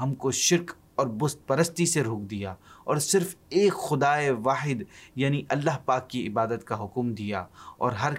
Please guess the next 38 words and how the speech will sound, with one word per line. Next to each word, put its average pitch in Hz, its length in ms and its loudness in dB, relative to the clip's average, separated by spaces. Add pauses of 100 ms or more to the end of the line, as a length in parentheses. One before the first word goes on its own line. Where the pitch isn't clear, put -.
قسم 143 320 -2
کے 123 160 -2
ظلم 135 380 -2
و 123 40 0
ستم 123 460 -2
اور 120 100 -4
تمام 143 580 2
برائیوں 113 460 -2 (300)
اور 127 120 0
برے 120 360 -2
کاموں 123 400 -2
سے 113 260 -4 (400)
ہم 170 140 2
کو 170 140 -4
منع 123 460 0
کیا۔ 101 300 -6 (400)
ہم 135 120 0
اس 127 140 -4
رسول 120 400 -2
پر 120 140 -2 (140)
ایمان 107 460 -2
لائے 92 240 -2 (320)
اور 131 120 0
ہم 156 140 2
نے 165 120 4
شرک 175 380 2
و 160 40 2
بت 147 320 0
پرستی 131 380 0
چھوڑ 135 340 0
کر 123 220 -4 (340)
تمام 165 420 4
برے 156 200 4
کاموں 127 320 2
سے 123 120 -4
توبہ 104 300 -4
کر 101 180 -10
لی۔ 92 200 -10